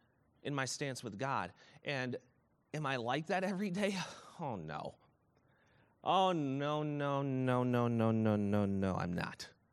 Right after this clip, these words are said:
I am definitely not perfect. <sighs> But I serve a God who is. And here's the awesome thing. In verse seven, Philippians four seven, "And the peace of God,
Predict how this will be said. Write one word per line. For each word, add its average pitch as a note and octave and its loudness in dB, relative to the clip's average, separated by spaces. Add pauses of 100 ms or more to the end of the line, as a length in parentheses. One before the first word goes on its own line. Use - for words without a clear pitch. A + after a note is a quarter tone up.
(420)
I C3+ -2
am F2 -6
definitely A#2+ 0 (340)
not G2 0 (260)
perfect. - -6 (1700)
<sighs> - -14 (560)
But C3 6
I B2+ 6
serve B2+ 0
a A#2 -4
God G2+ 2
who F#2 -2
is. - -6 (3250)
And C3 -4
here's F3 0
the D#3+ 0
awesome C3 -2
thing. F#2 -4 (800)
In B2 -2
verse D3+ 4
seven, G#2+ 0
Philippians C3 -2
four B2+ 0
seven, G2+ 0
"And F#2 -2
the G#2 0
peace - -2
of F#3 2
God, A#2 4